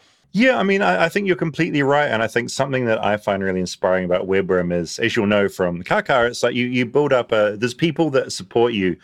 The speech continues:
and are part of the community, and they do feed into things. And we know when I was reporting on Arise Church, you know,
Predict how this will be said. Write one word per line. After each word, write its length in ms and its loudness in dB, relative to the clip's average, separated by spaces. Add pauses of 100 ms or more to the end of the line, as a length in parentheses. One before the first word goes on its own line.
(280)
and 120 0
are 60 0
part 260 0
of 60 -4
the 60 -4
community, 600 -2
and 160 -2
they 120 2
do 200 0
feed 240 -2
into 220 -6
things. 440 -4
And 160 0
we 80 2
know 140 2
when 120 2
I 40 2
was 140 -2
reporting 340 -2
on 100 2
Arise 360 2
Church, 600 0 (560)
you 120 0
know, 240 2